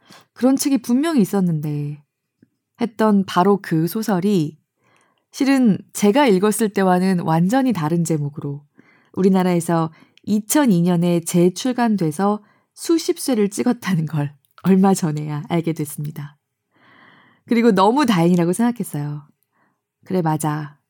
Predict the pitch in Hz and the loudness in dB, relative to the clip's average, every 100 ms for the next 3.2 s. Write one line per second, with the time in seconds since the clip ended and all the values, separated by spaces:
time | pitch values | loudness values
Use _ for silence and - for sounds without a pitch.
0 | _ _ _ _ - 196 - 196 247 294 | _ _ _ _ -6 -4 -2 -2 2 2
1 | 277 247 208 151 165 202 185 - 160 143 | 2 2 2 2 2 2 2 -2 -6 -8
2 | 156 147 - _ _ _ - 170 147 147 | -10 -12 -14 _ _ _ -6 -4 -4 -6
3 | 233 | -8